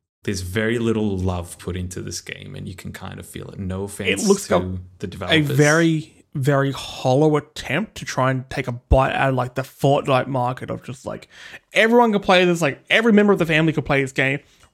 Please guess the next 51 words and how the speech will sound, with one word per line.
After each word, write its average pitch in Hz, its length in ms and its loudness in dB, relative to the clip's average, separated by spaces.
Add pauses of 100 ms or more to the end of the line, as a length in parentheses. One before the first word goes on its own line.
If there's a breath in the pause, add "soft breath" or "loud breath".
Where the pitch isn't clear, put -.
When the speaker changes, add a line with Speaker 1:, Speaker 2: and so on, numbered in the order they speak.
Speaker 2:
Really, 180 540 4 (420 soft breath)
uh, 135 220 2
marketable 139 880 4 (180)
art 139 280 2
style. 170 560 2 (460)
Speaker 1:
Yeah. 101 180 -16 (180)
Speaker 2:
But 165 80 2
yeah, 156 100 -2
it's 151 100 -4
something 170 260 2
that, 196 180 0 (100)
it's 175 80 -4
something 214 220 4
that 208 80 0
took - 120 -2
a 214 60 2
bite, 156 320 -2
but 156 80 -2
it 147 60 4
was - 20 2
a 131 100 0
very, 139 140 2
very 139 200 -2
small 113 440 -10
bite. - 480 -12
Speaker 1:
It 117 160 -10
was 117 160 -8
a 131 80 -6
small 92 480 -4
bite, 92 400 -8
and 95 240 -10
it 90 80 -12 (360)
Speaker 2:
But, - 100 -18
Speaker 1:
was - 380 -10 (500)
Speaker 2:
but 262 120 0
Speaker 1:
it - 80 -16
Speaker 2:
is 226 160 4
this 277 160 4
a, 302 40 6
Speaker 1:
was - 280 -6 (460)
Speaker 2:
is 208 140 4
that 262 140 6
a 311 60 4
good 302 220 0
direction 190 500 2
for 196 60 0
them 190 140 2
to 170 80 -2
go 175 280 4
into? 151 320 -4
'Cause - 140 -14